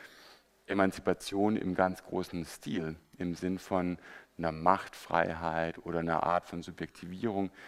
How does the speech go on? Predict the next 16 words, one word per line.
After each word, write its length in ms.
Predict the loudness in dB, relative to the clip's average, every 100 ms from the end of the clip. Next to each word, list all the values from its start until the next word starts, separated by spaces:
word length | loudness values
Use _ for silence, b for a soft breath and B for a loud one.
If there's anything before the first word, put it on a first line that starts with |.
| B B -6
die 100 | 0
uns, 300 | 0 0 -6
äh, 240 | 0 2
eben 240 | 2 0 0
ganz 320 | 0 0 -4
kostenfrei 800 | -10 -10 -6 -8 -4 4 4 4 -2 B B
stellt, 580 | -16 -2 4 4 2 -4 -20
sozusagen, 580 | -16 -16 -10 -2 0 0
um 180 | -2 -2
in 200 | -2 -4
dieser 380 | -4 -2 -2 -2 B B B
Metaphorik 640 | -2 -2 -2 0 2 2 -4 B B
zu 140 | -14 2
bleiben. 460 | 6 6 4 -2
Aber, 560 | -2 4 6 6 0 -4 b b b _
ja, 180 | -8